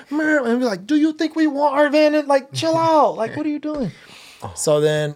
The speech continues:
Speaker 1: from that, Mikey texted me. He was like, "Oh, could you send me, like, uh, what's up, Mikey? Da,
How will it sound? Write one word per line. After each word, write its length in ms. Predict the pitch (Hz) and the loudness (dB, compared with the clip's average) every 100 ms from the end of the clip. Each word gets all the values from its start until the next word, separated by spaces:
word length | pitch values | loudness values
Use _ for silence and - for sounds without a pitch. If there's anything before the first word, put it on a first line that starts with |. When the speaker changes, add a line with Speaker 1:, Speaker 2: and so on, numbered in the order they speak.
| - | -4
Speaker 1:
from 200 | 160 151 | -2 0
that, 220 | 175 156 | 0 0
Mikey 300 | 147 160 151 | 0 -2 -4
texted 340 | 135 135 131 131 | -6 -6 -6 -10
me. 180 | 131 | -6
He 80 | 143 | -6
was 160 | 147 143 | -6 -6
like, 160 | 135 170 | -8 -6
"Oh, 220 | 220 226 | -6 -6
could 220 | 220 196 | -8 -10
you 80 | 220 | -10
send 280 | - 226 220 | -8 -8 -6
me, 160 | 220 | -6
like, 280 | 208 196 185 _ _ - _ 170 | -4 -6 -10 _ _ -20 _ -2
uh, 140 | 180 | -2
what's 220 | 180 190 | -2 -2
up, 180 | 214 196 | -4 -2
Mikey? 460 | 190 196 196 196 | -4 -6 -8 -12
Da, 100 | 185 | -10